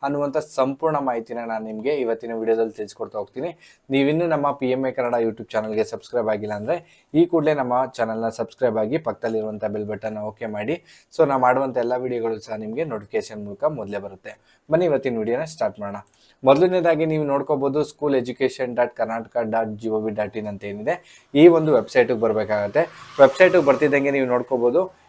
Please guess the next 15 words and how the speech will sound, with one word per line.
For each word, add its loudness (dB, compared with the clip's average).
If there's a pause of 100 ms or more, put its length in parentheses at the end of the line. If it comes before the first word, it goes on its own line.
(160)
ಇಲ್ಲಿ 6
ನಿಮ್ಗೆ 4
regarding 6
the 2
admission 0
process -4
ಅಂತ -6
ಏನ್ -2
ಕೊಟ್ಟಿದ್ದಾರೆ, -4
so -6
ಮೊದಲನೇ -4
ಆಪ್ಷನ್ -6
ಏನ್ -6
ನೋಡ್ಕೋಬಹುದು, -10
ಇಲ್ಲಿ -6